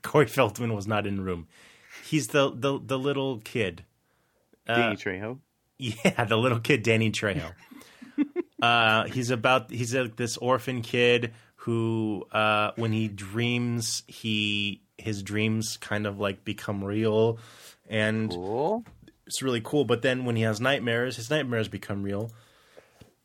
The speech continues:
Speaker 2: Mm.
Speaker 1: And, uh, there's this entity that is, like, following him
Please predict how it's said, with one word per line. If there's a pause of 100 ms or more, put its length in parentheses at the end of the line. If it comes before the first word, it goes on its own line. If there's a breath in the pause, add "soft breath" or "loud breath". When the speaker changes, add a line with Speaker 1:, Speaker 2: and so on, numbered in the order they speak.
(380)
Speaker 2:
Mm.
Speaker 1:
And,
uh, (280 loud breath)
there's
this (2000)
entity
that
is,
like,
following
him